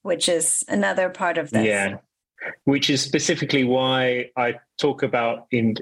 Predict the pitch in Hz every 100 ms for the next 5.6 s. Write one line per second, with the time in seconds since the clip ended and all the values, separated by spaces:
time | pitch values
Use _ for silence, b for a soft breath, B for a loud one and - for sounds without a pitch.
0 | - 117 117 110 110 123 117 131 127 -
1 | 120 113 127 127 131 120 107 107 - 127
2 | - 117 117 120 113 - 113 117 110 110
3 | 113 113 135 - - 117 104 95 - _
4 | _ _ 120 113 110 104 98 98 120 -
5 | 123 - 110 110 101 101